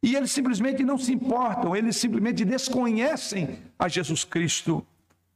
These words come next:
Para os religiosos, Jesus Cristo não significou absolutamente nada, porque eles eram tão religiosos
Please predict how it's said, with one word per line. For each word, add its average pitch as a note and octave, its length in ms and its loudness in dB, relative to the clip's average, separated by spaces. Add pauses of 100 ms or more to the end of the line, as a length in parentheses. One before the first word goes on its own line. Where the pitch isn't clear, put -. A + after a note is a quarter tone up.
(1200)
Para F#3+ 280 2
os E3+ 100 -2
religiosos, E3 420 -2
Jesus D3+ 280 -2
Cristo D#3+ 260 -2
não D#3+ 120 0
significou D3 880 -2 (300)
absolutamente D3+ 680 -2
nada, A#2+ 480 -2 (840)
porque F#3 280 -2
eles E3+ 220 0
eram F3+ 300 0
tão A#3 160 2
religiosos F3 960 -2